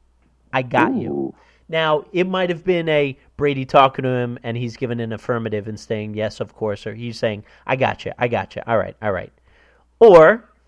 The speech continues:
Speaker 1: it could have
Speaker 2: Oh.
Speaker 1: been the conspiracy theory of, "No,
Speaker 2: <laughs>
Speaker 1: I got you. Wink, wink. I got you,
Speaker 2: Oh,
Speaker 1: Brady. Don't
Speaker 2: man.
Speaker 1: worry."
Speaker 2: Good one.
Speaker 1: But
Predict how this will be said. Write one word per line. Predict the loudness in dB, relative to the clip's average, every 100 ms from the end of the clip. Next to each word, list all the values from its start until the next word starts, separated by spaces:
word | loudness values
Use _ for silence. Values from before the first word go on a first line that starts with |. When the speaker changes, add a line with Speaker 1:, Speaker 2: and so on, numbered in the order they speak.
| _ _ _ _
Speaker 1:
it | -6 -2
could | 2 2
have | 2
Speaker 2:
Oh. |
Speaker 1:
been | 4 2 0 -14 _ -6
the |
conspiracy | -4 -4 -4 -2 -2 -4 -10
theory | -4 0 2 2
of, | 2 -2 _ -6 -2
"No, | -2 -2 -4 -4
Speaker 2:
<laughs> | -4 2
Speaker 1:
I | 4
got | 6 4 2
you. | -6 -8 -10
Wink, | -8 -4 -4
wink. | -6 -8 -4
I | -2
got | 4 2 4
you, | 0
Speaker 2:
Oh, | 2
Speaker 1:
Brady. | 2 0
Don't | -2
Speaker 2:
man. | -2
Speaker 1:
worry." | -2 -6 -6
Speaker 2:
Good | -2 0
one. | 0 -2 -16 _ _ _ _ _ _ _ _ _ -18 -18 -18 -20 -20 0
Speaker 1:
But | 6 8 8 2